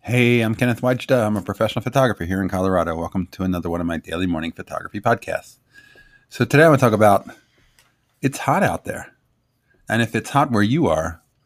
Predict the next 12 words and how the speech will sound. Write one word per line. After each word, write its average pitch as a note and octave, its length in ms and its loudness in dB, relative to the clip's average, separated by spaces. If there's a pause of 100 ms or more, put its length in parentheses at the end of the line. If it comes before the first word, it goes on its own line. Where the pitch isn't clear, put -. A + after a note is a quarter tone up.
(540)
it A2+ 120 -4
might D#3+ 160 0
be C3+ 140 6
a G#2+ 60 4
good A#2 340 0
thing B2 300 2
to G2+ 260 -2
keep D3 360 -4
a G2 220 2
small A2 600 -2
six-pack - 560 -2
cooler. E2+ 600 -2